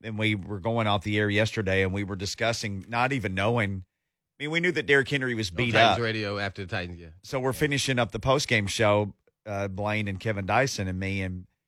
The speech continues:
Speaker 1: we were just saying, "Gosh, what if he's nicked up a little bit?" You, you go and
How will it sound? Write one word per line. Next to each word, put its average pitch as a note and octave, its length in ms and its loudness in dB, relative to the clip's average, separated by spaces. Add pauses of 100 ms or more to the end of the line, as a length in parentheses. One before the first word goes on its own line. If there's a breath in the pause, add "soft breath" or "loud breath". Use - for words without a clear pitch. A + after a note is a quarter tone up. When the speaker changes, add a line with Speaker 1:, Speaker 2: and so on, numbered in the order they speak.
(300)
Speaker 1:
we A2+ 80 -8
were A#2 40 -6
just A2+ 160 -4
saying, A2+ 280 0
"Gosh, C3+ 240 -8
what E3+ 100 -4
if F#3+ 80 -10
he's D#3+ 180 -6
nicked A#2+ 240 -2
up B2 200 0
a - 20 -4
little F#2 220 -4
bit?" F#2 320 -2
You, G2+ 120 -4 (120)
you G#2 80 -18
go B2 260 0
and F#2+ 140 -2